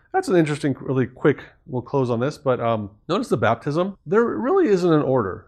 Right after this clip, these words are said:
It's fine. You, you can be baptized right after you're saved and then receive the Holy Spirit. You can be a believer, get the Holy Spirit, and then get baptized.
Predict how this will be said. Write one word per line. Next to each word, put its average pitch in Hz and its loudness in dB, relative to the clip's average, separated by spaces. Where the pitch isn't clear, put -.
It's 156 -4
fine. 110 0
You, 123 -6
you 139 -2
can 151 -4
be 139 0
baptized 135 0
right 123 2
after 139 0
you're 113 -2
saved 175 -2
and 107 -4
then 135 2
receive 175 -2
the 180 0
Holy 180 0
Spirit. 185 -6
You 123 -6
can 113 -6
be 135 2
a 135 4
believer, 170 2
get 151 0
the 139 2
Holy 151 2
Spirit, 143 -2
and 117 0
then 151 2
get 156 0
baptized. 165 -2